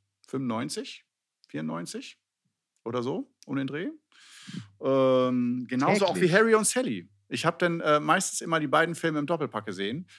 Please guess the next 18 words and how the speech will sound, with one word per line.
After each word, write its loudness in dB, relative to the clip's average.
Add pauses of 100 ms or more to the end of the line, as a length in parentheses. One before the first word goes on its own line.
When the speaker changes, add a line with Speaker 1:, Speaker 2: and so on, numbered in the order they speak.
Speaker 1:
Das -4
war 2
für -4
mich -6
eine -8
schöne -6
Abendbeschäftigung. -4 (260)
Wie -6
durchgeknallt -6
war -4
ich, -14
bitteschön. -12
Monatelang. -2 (160)
Monatelang. -2 (440)
Speaker 2:
Hm. -4
Speaker 1:
Unglaublich, 0
oder? -8 (600)
Speaker 2:
Schon. -10